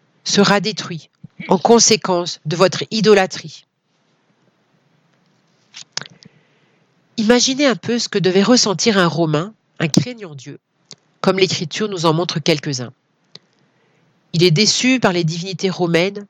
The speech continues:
trop humaines à son goût. Il a soif d'absolu, d'une vérité vraiment intangible. Alors, il tente de s'approcher de ce Dieu unique que les Juifs disent vivant,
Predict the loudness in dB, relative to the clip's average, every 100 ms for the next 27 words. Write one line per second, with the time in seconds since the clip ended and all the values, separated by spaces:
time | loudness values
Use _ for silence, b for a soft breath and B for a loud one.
0 | _ -4 -4 -2 -2 2 2 0 -4 -6
1 | -6 -8 -12 _ _ _ _ _ _ -2
2 | -2 0 -2 -2 0 -2 -2 -6 -8 -14
3 | -20 _ _ _ _ -4 2 2 2 2
4 | 2 2 0 0 -4 -2 -2 -2 -4 -4
5 | -6 -8 -12 -16 -20 _ _ _ _ _
6 | _ _ _ b b b b b b 4
7 | 6 8 6 2 -10 _ -12 -12 0 2
8 | 2 -4 -4 -2 -2 -2 -2 -2 -4 -4
9 | -2 0 0 -2 -2 -4 -4 -6 -8 _
10 | _ -2 0 2 0 0 2 2 0 -2
11 | -4 -4 0 0 -2